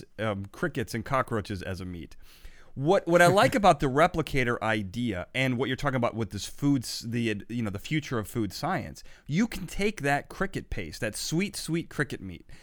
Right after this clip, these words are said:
Speaker 1: and you can put it into one of these tubes, and you can flavor it however you'd like. You can color it however you'd like.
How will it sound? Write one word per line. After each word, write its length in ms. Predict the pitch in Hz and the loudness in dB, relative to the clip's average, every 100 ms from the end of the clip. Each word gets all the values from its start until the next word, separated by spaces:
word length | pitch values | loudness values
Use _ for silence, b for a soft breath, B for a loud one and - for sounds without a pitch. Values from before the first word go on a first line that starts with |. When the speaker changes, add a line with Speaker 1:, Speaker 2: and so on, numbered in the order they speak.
| b b - | b b 0
Speaker 1:
and 160 | 135 | 2
you 60 | 143 | 4
can 140 | 151 | 2
put 220 | 143 220 | 2 0
it 60 | 220 | 2
into 160 | 196 170 | 2 4
one 120 | 160 | 4
of 60 | |
these 160 | 139 123 | 2 -2
tubes, 360 | - 214 135 - | -2 0 0 0
and 120 | 135 | 0
you 80 | 147 | 0
can 140 | 165 151 | 0 -4
flavor 560 | - 139 208 254 120 | -4 -2 0 0 0
it 160 | 107 - | 0 -2
however 520 | - 127 120 139 151 139 | -6 -2 0 0 2 0
you'd 280 | 120 127 | 0 -2
like. 340 | 101 87 110 - | -2 -6 -8 -6
You 140 | 120 | -4
can 180 | 123 131 | -2 -2
color 440 | - - 185 156 98 | -2 0 2 2 0
it 100 | - | -4
however 320 | - 104 98 | -4 -2 -2
you'd 200 | 92 87 | -6 -10
like. 300 | - 78 76 | -10 -12 -12